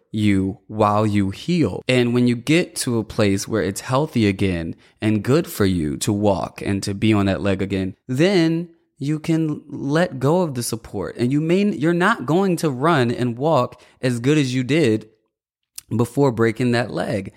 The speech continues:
You may never walk the same. You may walk different, or you may walk the same. It doesn't matter, but it's going to take some time. Even after taking that cast off and taking the crutches off, you're gonna have to get used to walking again. It's gonna take some time. And she said, "It's the same with your mental health."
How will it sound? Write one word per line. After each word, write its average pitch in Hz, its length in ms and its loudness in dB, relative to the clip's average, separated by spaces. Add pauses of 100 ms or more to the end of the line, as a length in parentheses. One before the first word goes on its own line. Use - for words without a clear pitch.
(240)
You 156 220 0
may 202 180 2
never 190 300 2
walk 190 260 0
the 175 120 -4
same. 185 300 0
You 160 120 0
may 170 200 0
walk 147 320 2
different, 98 380 -6
or 156 140 0
you 208 180 -2
may 202 260 2
walk 120 260 2
the 104 100 -2
same. 98 280 -6 (320)
It 147 80 0
doesn't 135 280 2
matter, 139 240 2
but 110 180 -2
it's 117 200 -4
going 123 240 2
to - 100 -12
take 117 180 -2
some 117 120 -2
time. 107 300 0
Even 113 200 0
after 107 220 -2
taking 107 300 -2
that - 280 -8
cast 127 360 0
off 117 280 0
and 120 240 4
taking 123 200 -4
the 113 60 0
crutches 143 300 -2
off, 170 220 0 (360)
you're 120 100 2
gonna 131 140 4
have 135 100 -2
to 120 80 -2
get 117 120 -4
used 117 320 -4
to 123 80 -4
walking 113 440 0
again. 90 280 -8
It's 101 100 -12
gonna 123 160 2
take 120 220 -2
some 95 180 -6
time. 120 580 -2
And - 120 -2
she 165 100 -4
said, 151 220 -2
"It's 143 140 -4
the 170 80 -2
same 175 440 2
with 143 360 0
your 139 160 0
mental 135 360 0
health." - 400 -4